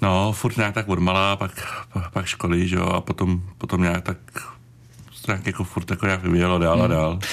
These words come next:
Speaker 2: No ale co se týká těch škol, tak ty jsi studoval sochařinu, ne?
Speaker 1: No, no, no.
Speaker 2: No.
Speaker 1: Tak ono to v podstatě s tím tak jako trošku souvisí, protože na té sochařině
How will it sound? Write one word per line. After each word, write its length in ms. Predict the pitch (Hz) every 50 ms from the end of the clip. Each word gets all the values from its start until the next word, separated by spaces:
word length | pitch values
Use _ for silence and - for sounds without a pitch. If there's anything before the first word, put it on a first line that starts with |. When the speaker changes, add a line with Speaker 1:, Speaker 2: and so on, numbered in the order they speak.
| - -
Speaker 2:
No 60 | 127
ale 120 | 127 127 120
co 140 | - 151 139
se 500 | - - 160 151 151 143 131 117 131 120
týká 240 | - 135 131 - 151
těch 180 | 147 - 156 -
škol, 240 | - - - 139 139
tak 160 | 143 139 -
ty 80 | -
jsi 140 | 139 - 147
studoval 400 | 143 - - 147 147 147 151 151
sochařinu, 480 | 151 - - - 214 156 113 92 90 90
ne? 240 | 90 80 - - - - -
Speaker 1:
No, 120 | 92 95
no, 80 | 101 104
no. 220 | 98 92 98 113 - - -
Speaker 2:
No. 220 | 110 101 101 110 120 - - - - - - -
Speaker 1:
Tak 140 | - 95 101
ono 100 | 95 95
to 100 | 110 104
v 60 | -
podstatě 260 | 110 92 101 98 104
s 40 | 98 -
tím 300 | - 101 101 101 101 98
tak 160 | 95 95 -
jako 440 | 92 - - 104 101 98 98 95 92 - - -
trošku 280 | - 120 113 - - 107
souvisí, 460 | - - 90 85 90 92 - - 107
protože 220 | 95 92 - 101
na 80 | 95 92
té 120 | 92 104 101 101 98 92
sochařině 640 | 92 - 95 - 98 90 95 92 92 90 90 92 98